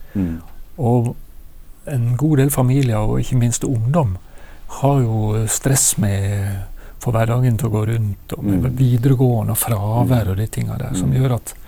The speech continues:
Speaker 2: det blir press på de tidene som er fra klokka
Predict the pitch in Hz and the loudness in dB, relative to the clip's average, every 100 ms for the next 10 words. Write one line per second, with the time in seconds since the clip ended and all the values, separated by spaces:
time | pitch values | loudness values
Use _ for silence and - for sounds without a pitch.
0 | - - - - - - 110 147 143 110 | -18 -18 -18 -20 -18 -6 4 6 6 0
1 | 107 - - 127 127 127 120 120 117 110 | 2 2 4 4 4 4 4 4 4 2
2 | 120 113 110 - 104 - 110 - 107 98 | 2 2 2 0 -4 -2 -4 -2 -2 0
3 | 92 | 0